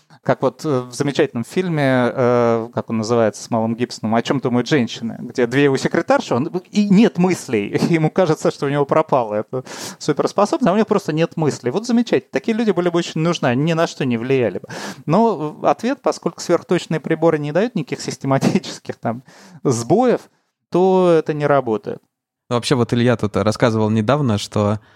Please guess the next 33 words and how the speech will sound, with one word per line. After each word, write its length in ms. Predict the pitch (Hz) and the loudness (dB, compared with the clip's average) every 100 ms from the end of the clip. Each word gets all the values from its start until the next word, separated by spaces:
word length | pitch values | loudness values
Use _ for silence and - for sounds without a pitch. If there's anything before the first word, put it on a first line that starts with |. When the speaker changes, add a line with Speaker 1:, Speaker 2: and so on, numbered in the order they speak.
| - - - - | -20 -20 -20 -8
Speaker 2:
в 160 | 117 131 | -2 0
некоторых 300 | 139 - 113 | 0 0 -2
экспериментах 600 | 107 - 113 117 117 107 | -2 0 0 0 -2 -6
с 80 | |
крысами 440 | - 143 185 117 107 | -2 -2 0 0 0
важно, 720 | 101 113 139 117 107 104 104 - | 2 0 0 -4 -2 -2 -4 -4
э, 500 | 104 104 101 101 101 - _ | -2 -2 -2 -4 -6 -10 _
на 240 | 120 131 139 | 2 2 4
крыс 300 | 170 185 - | 2 2 2
влияет 680 | 120 120 160 170 113 - - _ _ _ _ | 2 4 4 4 2 -4 -20 _ _ _ _
то, 300 | - 131 135 | 2 4 4
является 600 | 117 117 120 135 127 - | 4 2 4 4 2 0
ли 100 | 110 104 - | 0 0 -2
там 180 | 104 107 | -2 0
лаборант 460 | 107 113 113 110 | 2 2 2 -2
или 100 | 104 | -8
кто-то 240 | 101 110 - | -6 -6 0
делает 260 | 110 104 | 0 0
эксперимент 480 | - - 113 131 147 | -4 -2 0 2 2
мужчиной 440 | 120 - 175 180 | 0 0 2 2
или 180 | 131 127 | 2 2
женщиной. 580 | 120 107 - - 98 98 | 2 0 -2 -4 -2 0
Они 220 | 104 120 | 2 2
по-разному. 540 | 110 117 107 104 104 107 | 2 2 2 0 -2 -4
Мужчины 260 | - 123 | -2 0
не 140 | 120 175 | 4 2
очень 220 | - 120 | 2 0
любят, 340 | 107 101 104 | 0 -2 -8
ж-, 220 | - 107 - | -8 -8 -6
к 60 | |
женщинам 360 | 147 135 - 107 | -2 -2 -2 -2
как-то 280 | 110 - 113 | -4 -4 0
лояльнее. 480 | 117 113 101 104 | 2 2 -2 -4